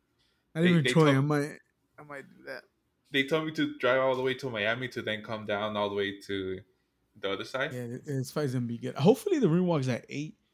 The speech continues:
Speaker 1: and not eight thirty, so I can have a little more time and I actually don't have to, you know, call in late. <laughs> But yeah, so this fight's gonna be good too, man. It's gonna be a super fight.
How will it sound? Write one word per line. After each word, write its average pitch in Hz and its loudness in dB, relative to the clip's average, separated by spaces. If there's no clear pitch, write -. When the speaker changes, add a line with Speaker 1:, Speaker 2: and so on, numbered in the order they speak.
Speaker 1:
and 120 -12
not 143 -4
eight 165 -4
thirty, 190 2
so 139 -4
I 117 -4
can 123 -8
have 127 -6
a 117 -12
little 120 -8
more 110 -12
time 139 -10
and 120 -6
I 117 -8
actually 127 -6
don't 123 -6
have 156 -12
to, 160 -8
you 165 -10
know, 165 -10
call 151 2
in 156 2
late. 165 2
<laughs> - -10
But 110 -12
yeah, 120 -6
so 131 -2
this 139 0
fight's 127 0
gonna 117 -8
be 107 -10
good 110 -12
too, 113 -8
man. 107 -12
It's 123 -10
gonna 131 -4
be 120 -8
a 117 -14
super 127 -12
fight. 123 -14